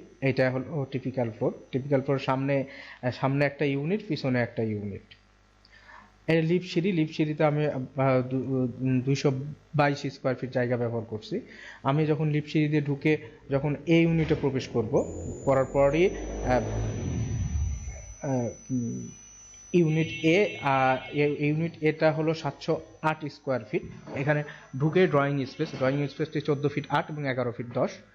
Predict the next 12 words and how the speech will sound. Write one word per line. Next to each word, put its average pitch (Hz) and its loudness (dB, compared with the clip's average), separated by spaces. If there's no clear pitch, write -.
তারপর 139 2
ডাইনিং 139 0
স্পেস, - -6
উম, 123 -4
ছোট্ট 170 -4
একটা 139 0
ডাইনিং 127 2
স্পেস 160 -4
নয় 127 2
ফিট 123 0
দশ 120 2
ফিট। 208 2